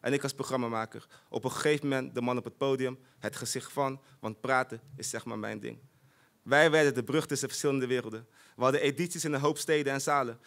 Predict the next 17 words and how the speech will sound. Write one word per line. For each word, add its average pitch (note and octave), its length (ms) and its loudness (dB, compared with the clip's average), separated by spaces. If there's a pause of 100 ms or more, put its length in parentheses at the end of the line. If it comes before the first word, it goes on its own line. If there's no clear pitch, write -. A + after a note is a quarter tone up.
(120)
op B2 140 -8
de B2+ 80 2
meest D3+ 260 4
bijzondere D3 400 0
plekken. C#3 380 -4 (260)
Bijna D3 260 4
altijd E3 320 4
met C#3+ 100 0
hetzelfde C#3+ 380 2
recept. - 440 -6 (380)
En A#2+ 120 -8
alles D#3 220 2
gaat C#3 140 0
nog - 80 -4
steeds C#3+ 260 -6
prima C#3 300 -6
samen, - 380 -6